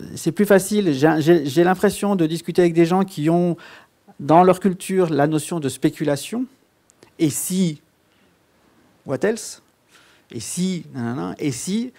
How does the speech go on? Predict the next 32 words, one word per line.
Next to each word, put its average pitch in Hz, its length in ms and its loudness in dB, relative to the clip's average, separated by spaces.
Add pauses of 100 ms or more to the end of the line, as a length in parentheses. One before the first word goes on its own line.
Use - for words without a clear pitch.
(340)
euh, 123 140 -6
que 156 160 0
des 147 100 2
gens 185 160 2
qui 165 160 -10
sont, 190 460 -4
euh, 131 200 2 (140)
que 196 80 4
enfermés 160 640 2
dans 156 240 -2
le, 147 160 -4
dans 143 240 0
le 147 160 0
train 180 380 0
du, 143 260 -4
euh, 123 140 2
réel. 131 400 -2 (200)
Apprendre 156 440 -2
à 147 40 -4
se - 80 -10
poser 170 200 0
sur 185 180 -4
le 180 120 0
quai 175 280 0 (300)
et 104 80 -8
regarder 185 320 2
passer 175 180 0
le 151 80 -6
train, 180 320 -4 (240)
c'est - 160 -12
bien 156 220 -4
aussi. 143 400 -10